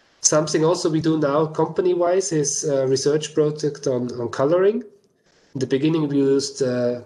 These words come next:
powder, uh, colors. Now we went over to, to color, to, to liquid, uh, paste, which gets injected in the, in the nozzle straight. This is also funded with, uh, the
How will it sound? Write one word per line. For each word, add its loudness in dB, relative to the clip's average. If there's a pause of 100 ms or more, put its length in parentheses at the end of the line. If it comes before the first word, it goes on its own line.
powder, 2 (280)
uh, -2
colors. 0 (320)
Now 0
we -2
went 0
over 2
to, 0
to -6
color, -2
to, -2 (300)
to -4
liquid, -2
uh, 2
paste, 0
which -2
gets 0
injected -2 (500)
in -2
the, 2
in -2
the 2
nozzle -4 (120)
straight. -8 (540)
This 0
is -2
also 2
funded 0
with, 2
uh, 0 (160)
the -2